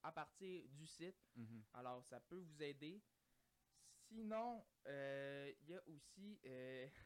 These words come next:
Speaker 1: <laughs> j'ai, bon, ma mère qui crie l'autre bord de la chambre.
Speaker 2: <laughs>
Speaker 1: Mais j'ai aussi, euh,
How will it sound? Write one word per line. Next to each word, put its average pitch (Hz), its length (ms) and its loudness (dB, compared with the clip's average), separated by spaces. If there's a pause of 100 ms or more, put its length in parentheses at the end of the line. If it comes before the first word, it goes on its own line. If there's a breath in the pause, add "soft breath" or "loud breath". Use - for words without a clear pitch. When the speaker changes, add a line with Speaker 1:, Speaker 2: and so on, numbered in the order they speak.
(140)
Speaker 1:
<laughs> 220 180 0 (180)
j'ai, 165 420 -2 (120)
bon, 135 160 -2
ma 120 120 -2
mère 156 180 0
qui 139 120 -12
crie 160 220 -4
l'autre 135 180 -4
bord 147 200 2
de 139 140 0
la 123 140 0
chambre. 165 260 -6 (340 loud breath)
Speaker 2:
<laughs> - 220 -10
Speaker 1:
Mais 165 280 0
j'ai 160 180 -4
aussi, 214 540 -6
euh, 139 540 -2